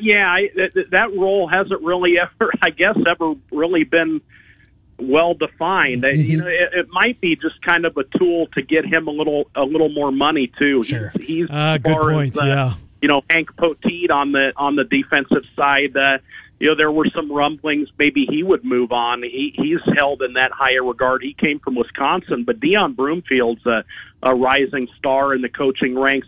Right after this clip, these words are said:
Speaker 1: too. Matt Campbell's got quite a, a tree that he's, uh, a coaching tree here he's gonna have before too long, and I think Broomfield is, is certainly one of the rising stars on that side of the ball.
Speaker 3: Yeah, no doubt about it. Uh, so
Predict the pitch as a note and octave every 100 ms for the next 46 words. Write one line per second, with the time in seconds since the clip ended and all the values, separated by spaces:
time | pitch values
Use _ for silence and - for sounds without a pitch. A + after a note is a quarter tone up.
0 | - D#3 D#3+ D3 F#3 - E3 F3+ C#3 -
1 | C#3+ B2+ - D3+ D3 C3 - C3 - D3+
2 | E3 F3 C3 A#2+ C3+ B2+ A#2 - B2 A2
3 | - - - - C3 - F#3+ - D#3+ C3
4 | - C#3+ C3 B2 C3 B2+ C#3 C3 - B2+
5 | B2 C3 C3 B2 B2 - C#3+ B2+ D3 D#3+
6 | D3 B2+ B2+ B2 B2 C3+ C3+ B2+ C#3 D#3+
7 | - C3+ B2+ A#2+ A#2+ A#2+ B2+ G#2+ D3 D3
8 | C#3 C3 B2 C3 C3 B2 A2+ A#2+ B2+ B2+
9 | A2+ - C3 B2+ B2+ A#2 _ - - -
10 | B2+ A#2+ A#2+ - - A2+ G#2 G2 G2+ F#2
11 | C3+ D3+ F3 F#3+ E3+ E3+ E3+ E3 D3+ D#3
12 | D3 D3+ - G3+ F3+ - B3 A#3 A#3